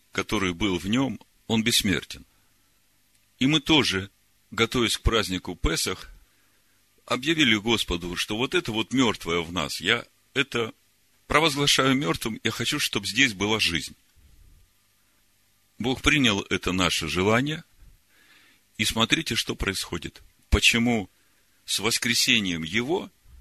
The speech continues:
начинается счет Амера? Потому что вот эта жизнь, которую мы как семя приняли в себя, она начинает в нас расти.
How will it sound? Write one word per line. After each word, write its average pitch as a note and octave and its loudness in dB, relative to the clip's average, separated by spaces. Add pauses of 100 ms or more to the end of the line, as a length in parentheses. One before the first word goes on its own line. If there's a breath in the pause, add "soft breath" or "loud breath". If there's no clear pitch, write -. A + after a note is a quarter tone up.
(640 soft breath)
начинается C3+ 2
счет - 2
Амера? A2 -2 (760)
Потому C#3 4
что C3 -2 (220)
вот A#2+ 0
эта A#2 2
жизнь, F#2+ 2 (240)
которую A#2 2
мы G#2+ 2
как - 2
семя G#2 4
приняли G2 2
в E2+ -2
себя, D#3+ 0 (1300 soft breath)
она C#3+ 6
начинает C#3 6
в A2 -2
нас C3 6
расти. A#2+ 4